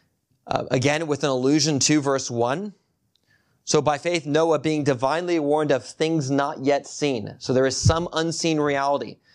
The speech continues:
that had to be apprehended by faith. And Noah, because he had real faith, believed in the word of God, and he was able to apprehend this unseen reality.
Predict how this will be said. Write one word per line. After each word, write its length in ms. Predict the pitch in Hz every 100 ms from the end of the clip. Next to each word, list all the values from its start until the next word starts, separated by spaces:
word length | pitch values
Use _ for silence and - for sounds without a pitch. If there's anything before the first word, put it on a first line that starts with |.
| - -
that 100 | 117
had 160 | 151
to 60 | 147
be 140 | 147
apprehended 440 | 143 143 139 143 131
by 120 | 127
faith. 460 | - 147 110 - _ _ - - _ _ -
And 260 | 139 135
Noah, 360 | 139 139 165 151
because 400 | 143 - 160 160
he 120 | 165
had 300 | 139 156 180
real 160 | 160 156
faith, 460 | - 139 165 -
believed 400 | 139 131 165 180
in 80 | 160
the 80 | 147
word 280 | 127 147 165
of 140 | 127
God, 360 | 117 123 160 180 _ _ _ _ _
and 240 | 151 151
he 100 | 131
was 160 | 160 160
able 200 | 170 160
to 200 | 175 165
apprehend 600 | 160 160 165 143 170 143
this 160 | 143 -
unseen 520 | 151 165 160 160 151
reality. 560 | 143 139 139 156 120